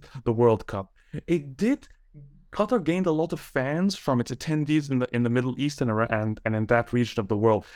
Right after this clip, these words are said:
There was a lot more Moroccans who were able to go appreciate Morocco's success at the World Cup than they ever would have been if this was twenty twenty-six and it was being hosted in Canada, U S, and, uh, Mexico.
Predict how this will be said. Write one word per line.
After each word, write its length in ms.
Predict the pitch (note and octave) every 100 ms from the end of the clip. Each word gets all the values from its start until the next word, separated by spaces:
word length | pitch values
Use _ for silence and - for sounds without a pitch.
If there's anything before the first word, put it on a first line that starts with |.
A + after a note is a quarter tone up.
| -
There 100 | C4+
was 120 | D#4
a 60 | F#3
lot 280 | F3+ A#3
more 180 | G3 G#3
Moroccans 600 | G3+ C#3+ C3+ F3 - F#3
who 80 | D3
were 160 | C3 C3+
able 180 | D#3
to 100 | D#3
go 220 | C3 C3 C#3+
appreciate 640 | C3+ - D#3 - E3 E3
Morocco's 460 | A#2 A#2 C#3+ D3 -
success 580 | - - - C#3 D#3+
at 80 | E3+
the 80 | D3
World 300 | C#3+ D#3+ -
Cup 180 | G3 F#3+ - -
than 160 | D#3+ D#3+
they 160 | F3 -
ever 280 | A3 A3
would 180 | F#3+ F#3+
have 160 | G3 C#3+
been 240 | D3+ D#3 - -
if 140 | C3+
this 240 | D#3+ E3 F3
was 120 | D3+
twenty 280 | - F3+ G3+
twenty-six 560 | - F#3+ F3+ F#3+ G3+
and 80 | F3+
it 40 |
was 140 | C#3+ B2
being 220 | C#3 C3+
hosted 360 | B2+ C3 - C#3
in 120 | A#2
Canada, 400 | - C3+ C3+ B2+
U 240 | A#2+ B2
S, 240 | B2 - A#2
and, 240 | G#2 G2
uh, 160 | G2 F#2+
Mexico. 560 | G#2+ G#2 G#2+ - F2